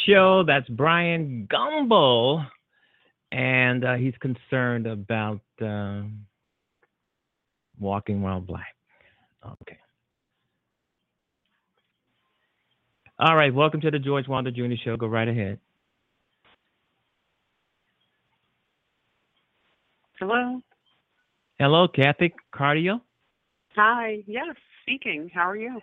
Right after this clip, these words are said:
Speaker 1: Hi. Hi. You were a little nervous there, weren't you? <laughs> I don't know.
Speaker 2: No, no, I didn't know you guys were calling on me. <laughs> Threw me off a little bit there.
Speaker 1: Okay, all right.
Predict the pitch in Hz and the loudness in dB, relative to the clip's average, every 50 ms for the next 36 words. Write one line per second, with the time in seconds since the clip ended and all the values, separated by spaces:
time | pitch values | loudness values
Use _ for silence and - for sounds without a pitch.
0 | - - - 135 - - - _ _ _ _ _ _ _ _ _ _ _ _ _ | -6 -2 -2 -2 -2 -4 -20 _ _ _ _ _ _ _ _ _ _ _ _ _
1 | - - - - 156 220 262 262 170 107 - - - 95 101 - - - - _ | -20 -12 -6 -2 0 2 2 2 2 0 -2 -8 -14 -14 -16 -20 -20 -20 -20 _
2 | _ _ - - - 156 170 170 170 170 165 165 180 185 170 147 123 117 - 117 | _ _ -10 -4 0 2 4 6 6 6 6 6 4 4 4 2 0 -2 -2 -2
3 | 107 107 113 110 95 87 90 90 - - - 622 571 587 605 605 554 349 349 - | 0 0 -2 -4 -6 -8 -10 -8 -6 -6 -6 -6 -6 -8 -10 -8 -6 -8 -8 -6
4 | - - 110 170 220 214 160 123 107 104 101 87 - _ - 156 180 196 196 196 | -2 0 0 2 2 2 2 0 0 -2 -4 -6 -8 _ -8 -6 -6 -6 -4 0
5 | 226 240 277 294 294 269 254 254 262 262 247 208 202 214 226 233 220 233 233 240 | 2 4 4 2 2 0 0 2 2 2 2 2 0 -2 -6 -8 -10 -10 -10 -10
6 | 240 240 240 247 247 254 240 262 262 262 262 - 277 285 339 311 269 214 196 190 | -10 -10 -6 -6 -6 -6 -6 -8 -10 -10 -10 -8 -8 -6 -6 -6 -8 -10 -10 -10
7 | 185 190 196 196 214 247 247 254 _ _ _ - 196 - - 233 202 - _ _ | -12 -12 -12 -14 -14 -14 -16 -18 _ _ _ -16 -14 -12 -10 -12 -12 -14 _ _
8 | - _ _ _ _ - 233 240 240 240 247 277 311 - 220 190 180 175 160 156 | -20 _ _ _ _ -12 -10 -8 -8 -6 -6 -8 -8 -8 -8 -8 -6 -6 -6 -8
9 | 151 139 - 135 143 156 160 _ _ _ _ _ _ _ _ _ _ _ _ _ | -12 -12 -12 -14 -14 -14 -16 _ _ _ _ _ _ _ _ _ _ _ _ _
10 | _ _ _ _ _ _ _ _ _ - _ - - 208 240 240 - 180 160 160 | _ _ _ _ _ _ _ _ _ -20 _ 0 2 2 4 4 2 0 0 0
11 | - - 175 190 196 180 165 165 | -2 0 2 4 4 4 2 2